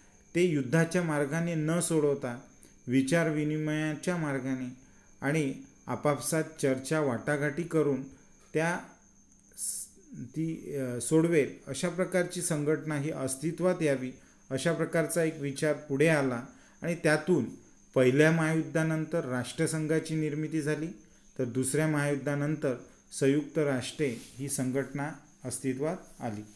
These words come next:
मग आता पहिल्या महायुद्धानंतर स्थापन झालेल्या राष्ट्रसंघाला फारसे यश मिळाले नाही, पण दुसऱ्या महायुद्धामध्ये अणुबॉम्बचा वापर झाल्यानंतर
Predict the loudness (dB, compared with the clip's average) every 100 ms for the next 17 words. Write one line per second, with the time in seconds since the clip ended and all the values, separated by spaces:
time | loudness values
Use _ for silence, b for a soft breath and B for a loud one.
0 | -20 -20 -20 -20 -20 -20 -20 b b b
1 | b 2 6 6 8 8 8 6 4 2
2 | 0 0 0 0 0 0 -2 -2 0 2
3 | 2 2 2 2 2 0 -2 -2 -2 0
4 | 2 2 0 -2 -4 -2 -2 0 -2 -2
5 | -2 0 0 -2 -6 -10 -12 -4 -2 -2
6 | -8 -14 -20 b b b b -4 -2 0
7 | 0 0 0 0 0 0 -2 0 0 0
8 | 0 -2 B B B -2 2 4 4 4
9 | 4 2 4 4 4 2 2 2 2 2
10 | 0 -2 -2 -4